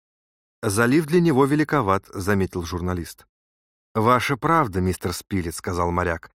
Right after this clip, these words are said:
«Для Бонадвентура он великоват, но я думаю, что если флоту Соединённых Штатов понадобится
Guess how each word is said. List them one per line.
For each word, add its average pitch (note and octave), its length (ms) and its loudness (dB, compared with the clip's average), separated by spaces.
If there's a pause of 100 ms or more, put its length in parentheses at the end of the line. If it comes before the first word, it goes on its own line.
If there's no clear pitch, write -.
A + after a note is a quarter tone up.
(300)
«Для A2 220 0
Бонадвентура D#3+ 640 2
он E3+ 120 4
великоват, E3 680 2
но G#2+ 140 0
я A2 120 4
думаю, B2+ 260 2
что - 140 -4
если B2 280 0
флоту C3 380 0
Соединённых A2+ 640 2
Штатов - 520 -2
понадобится G#2 680 0